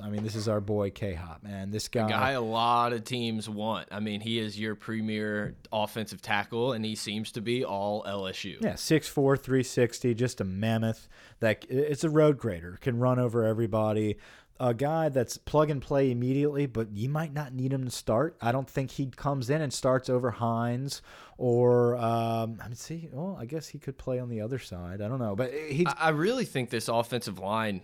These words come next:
Speaker 2: next year and going forward, we're gonna look at it as a huge positive.
Speaker 1: Yeah, I mean, <sighs> Damian Lewis isn't going anywhere, so I, I take that back. There's gonna be depth, though. There's gonna be times. I mean, you see what happens in the O-line with these injuries. I
Speaker 2: Yeah.
Speaker 1: mean, you need a guy like Cardell Thomas that can step in like a Hines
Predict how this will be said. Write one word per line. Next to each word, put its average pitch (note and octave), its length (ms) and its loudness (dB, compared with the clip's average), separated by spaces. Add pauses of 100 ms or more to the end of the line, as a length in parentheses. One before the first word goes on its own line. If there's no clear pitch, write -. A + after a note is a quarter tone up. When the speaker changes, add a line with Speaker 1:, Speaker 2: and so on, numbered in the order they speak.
Speaker 2:
next G#2+ 380 -4
year A#2 260 2
and G2+ 120 -2
going A2 260 -2
forward, A#2+ 380 -2
we're G#2+ 160 -4
gonna A#2+ 180 0
look A#2 240 0
at A#2 160 2
it A2+ 40 2
as G#2+ 120 -2
a G2+ 60 -8
huge A#2+ 320 -4
positive. G#2 580 -2 (140)
Speaker 1:
Yeah, F3 180 4
I D#3 80 2
mean, E3 240 2 (240)
<sighs> - 240 -20
Damian F#3 340 4
Lewis C#3 420 2
isn't A2 260 -4
going G#2+ 200 -2
anywhere, F#2 280 -6
so A2 180 -2
I, A2 440 -4
I - 20 -8
take - 240 -6
that G2 160 -2
back. A#2+ 180 0 (260)
There's E3+ 140 6
gonna G#3 180 4
be F3 120 4
depth, C3 360 -4
though. D#2 200 -14 (200)
There's C3+ 160 0
gonna F3 200 0
be D#3 140 -2
times. D3+ 420 -4
I B2+ 60 -6
mean, D3 120 0
you F3 120 2
see F3+ 320 -2
what C3+ 140 -2
happens A2+ 420 -4
in F#2+ 80 -8
the G2 80 -2
O-line G#2 260 0
with A2+ 120 -6
these - 200 -14
injuries. - 600 -10
I G#2 40 -2
Speaker 2:
Yeah. A2 180 0
Speaker 1:
mean, G#2 120 -4
you C#3 160 0
need C#3 360 0
a - 20 2
guy G2+ 240 -4
like G2 160 -4
Cardell A2 300 0
Thomas B2+ 400 -4
that - 100 -6
can F#2+ 100 -12
step - 380 -2
in C3 180 0
like A2+ 180 0
a F#3+ 80 4
Hines A#2 580 0